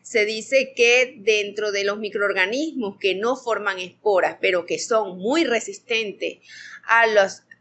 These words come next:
cambios adversos del ambiente, son precisamente las micobacterias. Y específicamente Mycobacterium tuberculosis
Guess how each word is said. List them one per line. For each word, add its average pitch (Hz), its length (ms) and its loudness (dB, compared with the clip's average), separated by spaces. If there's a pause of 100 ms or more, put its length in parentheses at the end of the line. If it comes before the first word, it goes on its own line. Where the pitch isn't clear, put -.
(200)
cambios 214 520 2
adversos 220 600 0
del 196 280 2
ambiente, 240 840 0 (800)
son 302 440 2
precisamente 233 720 2
las 247 340 4
micobacterias. - 1080 -2 (220)
Y 214 220 -2
específicamente 233 1000 0
Mycobacterium 202 800 2
tuberculosis 233 920 0